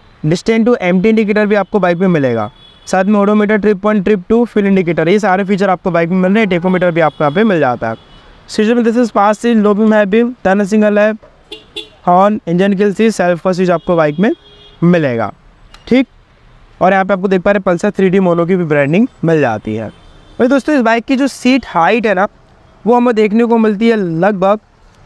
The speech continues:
सात सौ पचासी एम एम की। Ground clearance है एक सौ पैंसठ एम एम का। कार वेट है लगभग वन फ़ोर्टी एट के जी का। फ्यूल टैंक capacity आपको पन्द्रह लीटर के आसपास की देखने को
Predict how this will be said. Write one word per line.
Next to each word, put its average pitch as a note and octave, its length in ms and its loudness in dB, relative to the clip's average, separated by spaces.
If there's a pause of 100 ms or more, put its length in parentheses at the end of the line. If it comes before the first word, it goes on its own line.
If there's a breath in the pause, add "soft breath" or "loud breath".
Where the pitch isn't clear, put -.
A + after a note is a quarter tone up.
(100)
सात G3+ 180 0
सौ B3 120 -4
पचासी F#3+ 540 -2
एम D#3 160 0
एम B2+ 120 -4
की। G#2+ 160 -8 (460)
Ground G3+ 320 2
clearance A3+ 400 0
है A#3 60 2
एक G#3+ 100 -2
सौ A#3+ 100 -2
पैंसठ G3 380 -2
एम G#3+ 140 2
एम A3 140 0
का। G#3+ 200 2 (540)
कार A3 180 2
वेट A#3 160 -2
है A3+ 60 2
लगभग G#3+ 320 0
वन G3 220 0
फ़ोर्टी G#3 260 -2
एट G3+ 140 0
के A3 140 -2
जी G3+ 100 0
का। A3+ 120 0
फ्यूल G3 180 -4
टैंक G3+ 180 0
capacity F3+ 360 -2
आपको G3 220 -2
पन्द्रह F#3 320 0
लीटर E3+ 200 0
के D#3 60 -2
आसपास C#3+ 360 -2
की F3 80 -2
देखने C3+ 280 -2
को G#3 200 -2